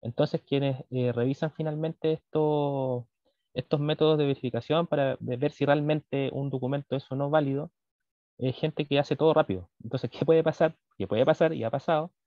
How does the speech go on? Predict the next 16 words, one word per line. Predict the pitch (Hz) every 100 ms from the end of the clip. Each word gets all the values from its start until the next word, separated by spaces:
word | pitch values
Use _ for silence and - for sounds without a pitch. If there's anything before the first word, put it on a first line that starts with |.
| _ _ _ _
que | 123
muchas | 123 - 156
veces | 170 180
cuando | - 147
tienen | 135 160 156
códigos | 165 165 170
de | 160
verificación | 151 147 135 131 - 165
Q | 160 135
R | 156 175 175 151
o, | 143 139
o | 135 131
métodos | 143 151 160
de | 147
verificación | 143 131 131 135 151
online, | 139 147 196